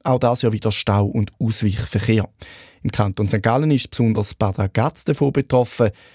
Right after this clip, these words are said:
Dort soll darum auch das Jahr wieder die Autobahnausfahrt gesperrt werden, um den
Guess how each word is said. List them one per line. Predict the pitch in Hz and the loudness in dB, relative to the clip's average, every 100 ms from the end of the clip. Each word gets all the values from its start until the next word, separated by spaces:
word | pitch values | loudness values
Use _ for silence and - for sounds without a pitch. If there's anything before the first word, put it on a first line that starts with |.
| _ - | _ -2
Dort | 113 | 0
soll | - 104 | 0 0
darum | 107 | 2
auch | 101 | 2
das | 101 107 120 | 2 0 0
Jahr | 131 | 0
wieder | 117 113 | 0 -2
die | 107 107 | -2 0
Autobahnausfahrt | 120 123 123 113 110 98 - 101 - | 0 0 0 2 0 -2 -2 -2 -2
gesperrt | - - 117 135 - | -8 -2 0 0 2
werden, | 120 117 113 - - _ _ - | 2 2 0 -2 -14 _ _ -2
um | |
den | 104 | 0